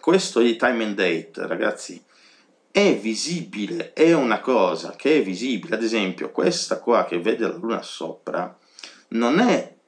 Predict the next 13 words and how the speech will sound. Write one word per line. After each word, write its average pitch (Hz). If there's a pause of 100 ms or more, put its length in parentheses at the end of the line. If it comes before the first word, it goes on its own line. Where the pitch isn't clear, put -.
(220)
fantomatico, 107
cioè 120
non 107
è 160
che 156
stanno, 110 (460)
no, -
è 147
visibile. 107
Se -
tu 190
stai 101
lì, 110